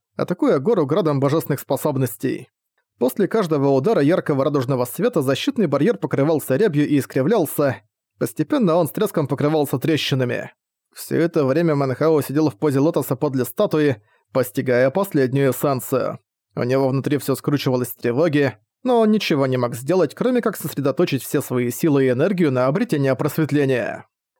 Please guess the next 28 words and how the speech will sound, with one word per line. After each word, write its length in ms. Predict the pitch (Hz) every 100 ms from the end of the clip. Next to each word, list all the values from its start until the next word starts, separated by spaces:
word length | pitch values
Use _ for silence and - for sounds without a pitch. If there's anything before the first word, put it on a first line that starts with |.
| _ _
Внезапно 640 | - 120 143 170 302 190
Хань 260 | 139 214 208
Цин 220 | - 139
Лэй 180 | 165 220
и 40 |
два 200 | 135 160
его 180 | 151 135
клона 260 | 151 180 147
остановились, 800 | - 156 143 175 135 - - - _
а 140 | 143 123
потом 340 | 120 165 202
полетели 360 | 226 165 170 147
к 80 |
одной 280 | 139 127 120
точке, 580 | 175 202 - 156 143 - _
но 200 | 180 247
вместо 400 | 165 214 208 165
объединения 560 | 135 135 143 240 196 151
они 180 | 147 240
с 100 | -
хищной 380 | 240 - 156
ухмылкой 520 | 139 - 269 202 165 143
ударили 320 | 139 175 147
ладонями 480 | 139 135 220 156 143
друг 240 | 165 139
друга 300 | 147 160 147
в 60 | 123
грудь. 480 | 160 143 - -